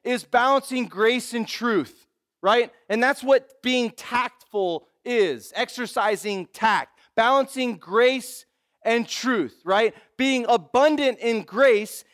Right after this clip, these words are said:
is encountering a sinner, a lost person,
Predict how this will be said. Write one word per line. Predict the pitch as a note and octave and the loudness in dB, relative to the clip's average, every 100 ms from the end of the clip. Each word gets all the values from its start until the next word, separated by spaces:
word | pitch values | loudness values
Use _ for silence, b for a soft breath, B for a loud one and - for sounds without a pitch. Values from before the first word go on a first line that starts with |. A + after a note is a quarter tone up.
| _ | _
is | B3 B3+ E3+ _ | -4 -4 -6 _
encountering | B3 A3+ G#3 C4 D4+ C#4 C4 B3+ | -2 -2 0 2 2 2 0 0
a | A3+ | -2
sinner, | - - - D#4 D4 A3+ A3 C4 - - | -4 -12 -2 2 2 2 2 0 -2 0
a | A3+ | 2
lost | A3+ A#3 D4 D4 - | 4 6 6 2 -2
person, | - A#3 G#3+ - A3+ B3 | 0 2 2 -2 -2 -2